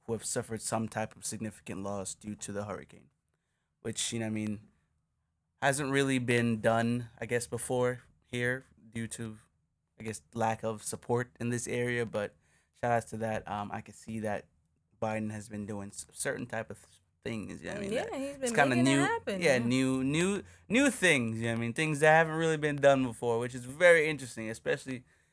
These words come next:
Speaker 1: you know what I mean? Of course, the war on Afghanistan is technically kind of, we just kinda pulled out of that situation. So I've seen him making some strides on being a different kind of president, which is
Speaker 2: Right.
Speaker 1: very interesting.
Speaker 2: Right.
Speaker 1: So yeah, shout outs to that, and look up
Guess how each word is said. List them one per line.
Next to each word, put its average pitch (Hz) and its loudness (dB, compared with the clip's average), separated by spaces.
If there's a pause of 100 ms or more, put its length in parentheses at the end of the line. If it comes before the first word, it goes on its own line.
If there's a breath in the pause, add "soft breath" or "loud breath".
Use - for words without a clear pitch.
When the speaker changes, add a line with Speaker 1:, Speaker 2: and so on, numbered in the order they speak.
(320)
Speaker 1:
you - -10
know 117 0
what 117 2
I - -
mean? 117 0
Of 113 -4
course, 131 -2
the 117 -6
war 120 4
on 117 0 (360)
Afghanistan 120 -4
is 113 -12 (160)
technically 120 -6 (200)
kind 113 -6
of, 113 -10 (100)
we 117 -10
just - -16
kinda 113 -6
pulled 117 -2
out 113 0
of 117 0
that 110 0
situation. 113 -10
So - -8 (380 soft breath)
I've 117 -2
seen 139 -2
him 127 0
making 123 -2
some 117 -10
strides 120 0
on 113 -2
being 113 -2
a 107 -4
different 110 -4
kind 107 -8
of 104 -14
president, 107 -10
which - -16
is - -6
Speaker 2:
Right. 143 -2
Speaker 1:
very 107 0
interesting. - -12 (240)
Speaker 2:
Right. - -20 (460)
Speaker 1:
So 104 -6
yeah, 95 -6
shout 120 -2
outs 117 -2
to 113 -10
that, 113 -2
and 107 -8 (340 soft breath)
look 120 0
up 131 4